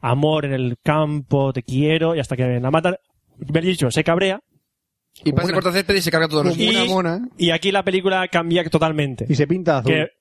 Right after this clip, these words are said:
Speaker 1: personalmente cuando a mí la película me gusta más. <laughs> Cuando em-, empieza
Speaker 2: ¿Qué
Speaker 1: la
Speaker 2: tiene que ver los,
Speaker 1: rebelión.
Speaker 2: los navis con, con el tío este?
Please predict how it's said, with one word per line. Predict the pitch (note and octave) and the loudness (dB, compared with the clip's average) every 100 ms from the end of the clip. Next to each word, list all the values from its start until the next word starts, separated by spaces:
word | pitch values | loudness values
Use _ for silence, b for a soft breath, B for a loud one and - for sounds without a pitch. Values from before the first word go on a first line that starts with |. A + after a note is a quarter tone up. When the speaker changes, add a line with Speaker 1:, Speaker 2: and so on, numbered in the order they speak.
| _ _ - | _ _ -4
Speaker 1:
personalmente | D3 D3 E3 F3+ | 0 0 2 0
cuando | E3 | 0
a | |
mí | D3 | 0
la | D#3 | 0
película | D3+ F3+ | 0 0
me | E3+ | 0
gusta | C3+ C3+ D3 | 0 0 0
más. | B3 C#3 - | 0 0 -2
<laughs> | - - - - _ - - - - | -4 -12 -12 -18 _ -20 -20 -20 -8
Cuando | - D#3+ D#3 | -2 0 2
em-, | D#3+ | 0
empieza | E3 D3+ D#3 F#3 | 0 -2 -2 -4
Speaker 2:
¿Qué | |
Speaker 1:
la | F3+ | -2
Speaker 2:
tiene | E3+ E3 | -2 -2
que | |
ver | E3 D#3 | -2 0
los, | D#3+ | -2
Speaker 1:
rebelión. | D#3 D3+ | -2 -2
Speaker 2:
los | C3+ | -2
navis | D#3+ D#3 | -2 -2
con, | D3+ D3 C#3+ C#3 | -2 -2 -2 -2
con | C#3+ | -2
el | C3+ | 0
tío | B2 | -2
este? | - A2 | -2 -8